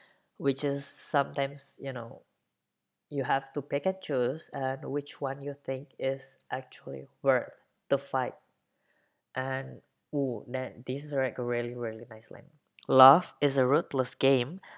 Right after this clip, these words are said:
unless you play it good and right," which is kind of true because, like, you know, Tinder and stuff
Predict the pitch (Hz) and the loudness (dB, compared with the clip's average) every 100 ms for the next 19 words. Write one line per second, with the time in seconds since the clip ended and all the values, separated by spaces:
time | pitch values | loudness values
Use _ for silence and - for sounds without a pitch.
0 | - 139 139 147 151 - 135 131 - - | -4 4 4 4 -2 2 2 2 0 -6
1 | 139 139 135 131 107 - _ _ _ _ | -2 -2 2 2 2 -6 _ _ _ _
2 | _ 151 175 - 147 147 - - 131 - | _ 2 2 0 -2 -4 -4 -2 -2 -2
3 | 147 170 175 160 - - - _ _ _ | 2 4 6 4 -2 -20 -20 _ _ _
4 | _ _ _ _ 175 165 147 - - 185 | _ _ _ _ -2 0 0 -4 -8 0
5 | 165 156 151 - 127 135 | 2 2 0 4 6 6